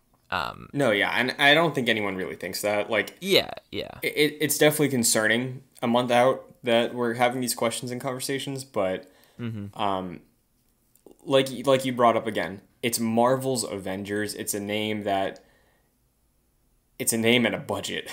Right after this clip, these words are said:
Speaker 2: <laughs> that I don't think you just shut down after a month of unstable stuff, and I don't think anybody thinks that.
Speaker 1: Yeah,
Speaker 2: I, I think
Speaker 1: and a lot of, like,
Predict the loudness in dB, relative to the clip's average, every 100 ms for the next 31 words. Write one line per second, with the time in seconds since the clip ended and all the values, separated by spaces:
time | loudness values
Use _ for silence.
0 | -10 -8 2 4 4 4 0 0 -2 -2
1 | -4 -4 -6 -4 -2 -2 -2 -4 -2 -2
2 | -4 -6 -8 -10 -10 -10 -10 -16 -10 -6
3 | -6 -6 -12 -14 _ _ _ -14 -6 -2
4 | -2 -4 -6 -6 -6 -8 -6 -2 2 2
5 | 2 2 -2 -2 -2 -2 -4 -8 -10 -12
6 | -8 -4 -6 -8 -20 -20 -20 -20 _ 2
7 | 4 6 4 4 4 4 2 -4 _ _
8 | _ _ 2 4 8 8 6 -2 -6 -12
9 | -20 _ _ _ _ _ _ -10 -2 -2
10 | -2 -12